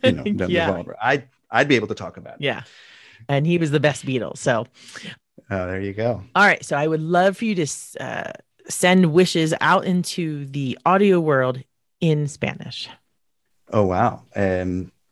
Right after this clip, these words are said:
Speaker 1: pues os deseo para todos, eh, la felicidad y la salud en este año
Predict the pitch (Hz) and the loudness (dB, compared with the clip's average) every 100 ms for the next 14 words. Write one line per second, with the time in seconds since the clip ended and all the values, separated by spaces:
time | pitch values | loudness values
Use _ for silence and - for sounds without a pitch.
0 | _ - 92 92 - 92 - 98 95 92 | _ -8 -4 -4 -4 -4 2 2 2 -2
1 | - - 95 92 117 107 110 113 - - | -4 -2 -2 2 2 4 2 -2 -10 -16
2 | _ - 95 98 98 95 95 117 - _ | _ -8 -6 -6 -8 -8 -10 -12 -18 _
3 | _ - 117 101 98 95 90 - 92 101 | _ -18 -6 -4 -2 -4 -4 -4 -4 -2
4 | 123 - - - 98 92 90 92 92 92 | -4 -8 -16 -8 -4 -4 -6 -6 -6 -8
5 | 95 - 95 87 - 90 98 117 - - | -10 -8 -4 -4 -4 -2 -2 -4 -10 -20
6 | _ _ - _ _ _ 98 92 92 - | _ _ -20 _ _ _ -2 -2 -2 -4
7 | 92 90 90 90 87 87 | -4 -4 -4 -4 -6 -8